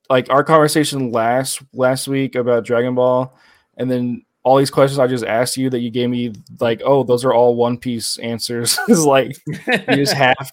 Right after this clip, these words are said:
Speaker 1: to. Um, yeah, that, that's just my little bit for the week, 'cause I'm always
Speaker 2: Cool.
Speaker 1: thinking about One, One Piece. Taylor and I talk about One Piece every Sunday. We were like, "Whoa, that's
Speaker 2: Love it.
Speaker 1: crazy." Like, yeah,
Speaker 2: Cool.
Speaker 1: cool.
Speaker 2: That's cool.
Speaker 1: Um, yeah.
Speaker 2: I like that.
Speaker 1: So.
Speaker 2: That's awesome. Thank you.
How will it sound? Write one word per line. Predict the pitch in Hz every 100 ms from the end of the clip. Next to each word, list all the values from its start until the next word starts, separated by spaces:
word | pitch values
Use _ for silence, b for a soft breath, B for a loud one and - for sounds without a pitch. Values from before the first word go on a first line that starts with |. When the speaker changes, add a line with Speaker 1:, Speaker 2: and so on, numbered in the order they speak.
| 127
Speaker 1:
to. | 117 110 123 _ _ _ _ _ -
Um, | 123 120 120 233
yeah, | 262 139
that, | 139 156
that's | 151 196
just | 269 196
my | 147 139 139
little | 135 131 123
bit | 127 127 123 139
for | -
the | 131
week, | 123 135 147
'cause | 143
I'm | 127 131
always | 135 151 185
Speaker 2:
Cool. | -
Speaker 1:
thinking | 135 135
about | 127 120
One, | 113 120 123 131 127
One | 120 123
Piece. | 123 160 185 -
Taylor | 135 131 143
and | 143
I | 139
talk | 135 123 135
about | 131 131 123
One | 123 127
Piece | 131 131 - -
every | 113 113 127
Sunday. | - 117 117 117 139 220 226 _
We | 117 123 123 123 120
were | 120 117
like, | 113 110
"Whoa, | 117 123
that's | 110
Speaker 2:
Love | 113 95
it. | 120
Speaker 1:
crazy." | 104 101 _ _
Like, | 107
yeah, | 135 139
Speaker 2:
Cool. | -
Speaker 1:
cool. | 143 113 _ -
Speaker 2:
That's | 92
cool. | - 117
Speaker 1:
Um, | 117 113 113 _ _ _ _ _ _ _
yeah. | 170 110 _ _ _ _ _ _
Speaker 2:
I | 220
like | 202
that. | 135 -
Speaker 1:
So. | 104 98 _
Speaker 2:
That's | 127 156
awesome. | 160 -
Thank | 151 185
you. | 220